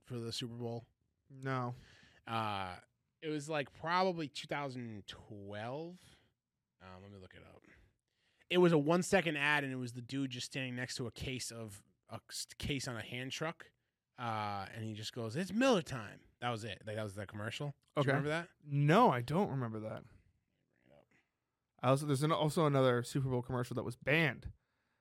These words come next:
Speaker 2: actually, that'll have you look up in, in one second.
Speaker 1: All right. Think, yeah, this is it right here. The one second com-, uh, oh, there was multiple,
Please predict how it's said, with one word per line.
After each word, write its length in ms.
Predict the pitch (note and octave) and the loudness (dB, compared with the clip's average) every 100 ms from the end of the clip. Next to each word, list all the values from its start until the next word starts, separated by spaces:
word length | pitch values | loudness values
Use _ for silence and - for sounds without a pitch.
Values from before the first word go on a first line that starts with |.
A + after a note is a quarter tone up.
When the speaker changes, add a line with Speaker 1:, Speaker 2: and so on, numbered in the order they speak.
| _ - | _ -8
Speaker 2:
actually, 320 | B2+ A#2 B2 | -6 -4 -2
that'll 160 | A#2+ A#2 | 0 0
have 160 | B2 A#2+ | 0 0
you 80 | |
look 160 | A#2+ A#2+ | 0 0
up 160 | A#2+ A#2+ | 0 0
in, 160 | A#2+ | -2
in 180 | A#2+ A#2 | -2 -2
one 140 | A#2+ A#2+ | -2 -2
second. 360 | - A#2+ A#2 - _ _ _ _ _ _ _ _ _ _ _ _ _ _ _ _ _ _ _ _ _ _ _ _ _ _ _ _ _ _ _ _ _ _ _ _ | -4 -4 -6 -10 _ _ _ _ _ _ _ _ _ _ _ _ _ _ _ _ _ _ _ _ _ _ _ _ _ _ _ _ _ _ _ _ _ _ _ _
Speaker 1:
All 60 | - - | -20 -20
right. 420 | - - - - - _ _ _ _ _ _ _ _ _ - | -20 -20 -20 -20 -20 _ _ _ _ _ _ _ _ _ -10
Think, 200 | A2 G#2 - | -8 -8 -6
yeah, 240 | C#3 B2 | 0 2
this 120 | A2 G#2 | 0 -2
is 60 | |
it 80 | G#2 | -2
right 160 | G#2 G#2+ | 0 0
here. 200 | G2 F2+ - _ _ _ _ _ _ - | -2 -6 -16 _ _ _ _ _ _ -12
The 80 | G#2+ | -6
one 200 | A#2 A2 | -4 -4
second 400 | - A2 A2 F#2+ | -6 -6 -8 -8
com-, 240 | G#2 G2+ - | -8 -10 -10
uh, 220 | A#2 G#2 G2+ - | -6 -4 -4 4
oh, 140 | G3 | 8
there 100 | G3 | 8
was 140 | E3+ | 8
multiple, 680 | D#3+ F#3+ G3+ - B2 A2+ G#2 | 8 10 10 8 -4 -4 -6